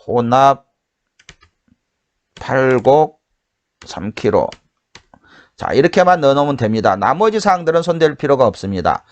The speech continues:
그 다음에 노출 채널 그대로 네이버 시-, 스마트 스토어, 네이버 쇼핑, 전시 중 설정 하나,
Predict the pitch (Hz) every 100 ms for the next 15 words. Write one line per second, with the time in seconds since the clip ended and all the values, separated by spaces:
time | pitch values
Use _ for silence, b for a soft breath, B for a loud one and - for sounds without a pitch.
0 | b b - 104 117 113 113 135 123 135
1 | 131 123 95 90 135 131 107 107 110 113
2 | 107 - 113 113 - - 113 110 107 110
3 | 110 113 101 117 117 107 104 107 101 110
4 | 110 98 - 113 104 113 117